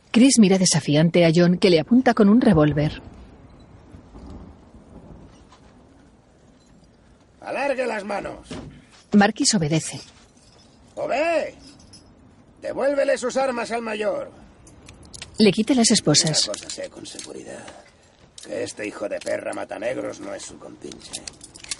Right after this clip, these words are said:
Speaker 2: Bien, le ayudaré a proteger sus ocho mil si me ayuda a proteger mis diez mil.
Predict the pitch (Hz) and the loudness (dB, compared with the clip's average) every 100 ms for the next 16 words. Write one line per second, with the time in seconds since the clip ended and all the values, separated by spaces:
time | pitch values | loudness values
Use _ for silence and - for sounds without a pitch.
0 | 226 202 202 147 - 104 110 113 123 156 | -8 -4 -4 -4 -10 -12 -10 -8 -6 -6
1 | 139 160 156 147 151 151 147 139 123 - | -6 -8 -10 -8 -8 -8 -10 -10 -12 -12
2 | 127 170 170 147 - _ - - - - | -8 -6 -6 -8 -16 _ -20 -20 -20 -16
3 | 92 90 98 107 151 - - - - - | -16 -10 -8 -6 -6 -6 -8 -14 -14 -10
4 | - - - - - - 71 | -10 -12 -20 -20 -18 -18 -20